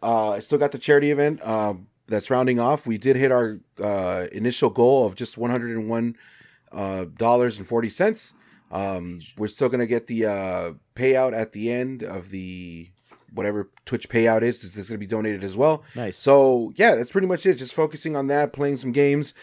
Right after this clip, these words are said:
Speaker 1: working, and cataloging the Funko collection.
Speaker 2: Over
Speaker 1: That's it.
Speaker 2: on twitch dot T V slash Eddie underscore Ferte?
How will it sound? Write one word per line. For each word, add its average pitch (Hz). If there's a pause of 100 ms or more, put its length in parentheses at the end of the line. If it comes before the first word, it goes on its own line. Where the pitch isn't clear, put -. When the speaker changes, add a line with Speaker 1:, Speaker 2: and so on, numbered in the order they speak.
(200)
Speaker 1:
working, 135
and 104
cataloging 127
the 123
Funko 143
collection. 92 (160)
Speaker 2:
Over 123
Speaker 1:
That's 117
it. 113
Speaker 2:
on 110
twitch -
dot 120
T 117
V 113 (100)
slash 101
Eddie 110
underscore 110
Ferte? 226